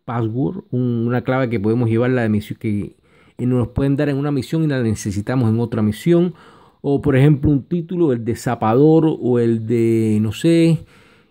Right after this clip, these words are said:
eh, o un, un ítem especial, por ejemplo, para, para utilizar, eh, armas pesadas o utilizar, eh,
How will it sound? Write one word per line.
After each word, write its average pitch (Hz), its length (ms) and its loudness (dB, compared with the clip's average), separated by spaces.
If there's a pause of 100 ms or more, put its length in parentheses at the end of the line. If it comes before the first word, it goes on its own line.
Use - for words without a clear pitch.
eh, 110 640 -4 (320)
o 123 400 0
un, 147 380 2
un 147 240 4
ítem 147 260 2
especial, 160 840 0
por 110 160 -4
ejemplo, 123 880 0
para, 110 440 0
para 113 160 -2
utilizar, 117 760 -2
eh, 107 240 0
armas 123 280 -2
pesadas 156 720 -4
o 117 80 -2
utilizar, 107 760 -2
eh, 104 440 0